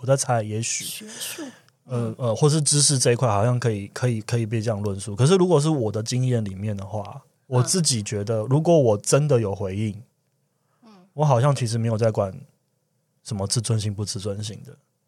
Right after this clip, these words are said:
Speaker 2: 对。
Speaker 1: 因为他很有可能自尊心是被照顾到的。我可以，
Speaker 2: 对啊。
Speaker 1: 我可以想象他是自尊心被照顾到，或者是说，<clears throat> 他的那个热忱大过于我要去顾虑这些东西。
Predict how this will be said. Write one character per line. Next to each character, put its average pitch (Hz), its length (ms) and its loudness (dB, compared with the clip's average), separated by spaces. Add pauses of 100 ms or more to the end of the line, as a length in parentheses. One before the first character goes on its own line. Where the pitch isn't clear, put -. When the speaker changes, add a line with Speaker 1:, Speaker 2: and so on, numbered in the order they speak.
(140)
Speaker 2:
对。 160 400 -16 (100)
Speaker 1:
因 190 100 0
为 233 60 8
他 226 160 4
很 175 160 4
有 156 100 4
可 139 180 0
能 110 180 0
自 - 180 -4
尊 143 180 2
心 135 140 2
是 131 100 0
被 135 160 0
照 107 200 2
顾 107 160 -6
到 98 200 -2
的。 - 200 -16 (400)
我 131 100 -2
可 143 180 6
以， 156 40 2
Speaker 2:
对 - 0 -
啊。 147 80 2
Speaker 1:
我 143 80 8
可 147 180 6
以 190 160 4
想 107 260 2
象 127 160 2
他 127 140 4
是 131 140 0
自 123 160 -2
尊 110 180 0
心 113 100 -2
被 110 80 0
照 98 200 -6
顾 107 140 -16
到， 110 180 -14 (420)
或 214 140 8
者 185 120 4
是 202 160 0
说， 185 400 6 (460)
<clears throat> - 500 -20
他 185 140 4
的 156 120 8
那 156 100 0
个 139 100 6
热 147 180 8
忱 101 440 -2 (640)
大 160 240 6
过 131 260 4
于 107 140 0
我 101 240 -2
要 120 180 4
去 117 380 0 (640)
顾 131 180 4
虑 120 160 4
这 110 100 -2
些 101 160 -4
东 101 240 -6
西。 - 340 -4